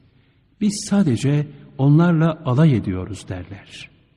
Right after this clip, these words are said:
Asıl Allah onlarla alay eder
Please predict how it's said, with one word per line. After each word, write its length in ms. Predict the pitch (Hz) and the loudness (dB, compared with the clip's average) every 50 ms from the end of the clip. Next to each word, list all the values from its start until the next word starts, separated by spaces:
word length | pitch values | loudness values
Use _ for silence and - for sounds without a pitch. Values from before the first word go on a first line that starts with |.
| _ _ _ _ _ _ _ _ _ _ _ _ _ _ _ _ _ _ _ _ _ _ _ _ _ _ _ _ _ _ _ _ _ _ _ | _ _ _ _ _ _ _ _ _ _ _ _ _ _ _ _ _ _ _ _ _ _ _ _ _ _ _ _ _ _ _ _ _ _ _
Asıl 360 | - 143 143 - - 139 117 117 117 | -8 -6 -6 -4 -4 -4 -4 -4 -4
Allah 360 | 113 107 101 104 117 110 113 - | -4 -4 -2 -2 -4 -4 -4 -4
onlarla 480 | 95 85 92 95 95 92 90 95 92 | -4 -4 -2 -4 -4 -6 -6 -8 -8
alay 280 | 98 95 95 98 92 92 | -8 -8 -8 -8 -10 -10
eder 440 | 92 - 98 90 87 - - - | -10 -10 -12 -12 -12 -14 -18 -20